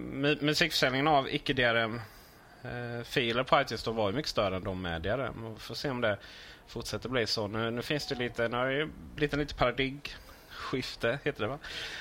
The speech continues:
Eh, just med Spotify och sådär, va? Och liknande tjänster. Så att, eh, vi får väl se. Det, det jag skulle säga om, om, eh, Phil Schillers prestationsteknik, jag tyckte, jag märkte inte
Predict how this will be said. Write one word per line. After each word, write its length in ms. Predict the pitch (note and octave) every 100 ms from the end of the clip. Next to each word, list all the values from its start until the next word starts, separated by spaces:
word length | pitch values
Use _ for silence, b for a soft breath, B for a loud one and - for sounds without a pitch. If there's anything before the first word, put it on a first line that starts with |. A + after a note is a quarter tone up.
| B -
Eh, 720 | - - D2 C#2+ E2 F2+ B2+
just 200 | B2 -
med 100 | A#2
Spotify 500 | - A#2+ - G#2+ -
och 360 | G#2+ A#2 C3+ C#3
sådär, 280 | - F#2+
va? 200 | E2+ F#2
Och 220 | F#2+ G2 G2+
liknande 400 | G#2+ - F#2+ F#2+
tjänster. 480 | G#2+ G#2 - - -
Så 180 | - -
att, 280 | G#2 - -
eh, 220 | G#2 G2+ G2+ -
vi 120 | B2
får 140 | -
väl 120 | C3+ D3+
se. 200 | - G#2+ B B B
Det, 200 | D3 D3
det 120 | C#3+ E3+
jag 120 | D#3
skulle 120 | D#3
säga 480 | - E3 C#3+ C#3 C#3
om, 220 | C#3+ C3+
om, 360 | C3+ C3+ C3 C3
eh, 720 | C3 C3 B2+ B2 C3 C3+ B2
Phil 160 | C#3+
Schillers 1200 | B2 D3 B2+ D3+ E3+ A#2+ F2+ B1 - - A1 - -
prestationsteknik, 1040 | - C#3 C3 D3+ C#3+ C3 - A2 B2+ -
jag 120 | - A2+ - -
tyckte, 320 | D#3+ - F3+ E3+ D3 C3+ C3 D#3
jag 100 | B2
märkte 260 | C3 D#3 G#3
inte 140 | -